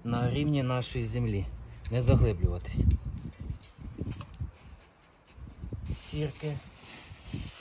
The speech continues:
Це для кращого підкислення ґрунту трішки. І та водичка, яку, в якій ми настаїли, корневін, теж підлити.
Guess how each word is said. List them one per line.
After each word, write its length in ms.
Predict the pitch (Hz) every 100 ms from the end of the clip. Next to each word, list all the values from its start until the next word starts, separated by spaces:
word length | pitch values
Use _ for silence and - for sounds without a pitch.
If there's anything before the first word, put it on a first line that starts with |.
| - - - - - - -
Це 200 | - 139
для 400 | 127 135 127 117 -
кращого 420 | 139 135 - 120
підкислення 720 | - - - - 120 120 113 - - - 104
ґрунту 400 | 117 113 - 131 - - - - - - - -
трішки. 480 | - 139 131 - 143 131 - - - - - - - - - - - - - - - - -
І 220 | 143 160 151
та 140 | 143
водичка, 560 | 147 151 131 156 - 135
яку, 480 | 127 123 - 139 131
в 140 | 110
якій 240 | 127 - 139
ми 100 | 131
настаїли, 500 | 127 - 151 156 143
корневін, 560 | - 123 131 120 110 92 - - - -
теж 380 | - 117 - - - - - - - - - - - - - - - - - -
підлити. 640 | 117 110 127 165 -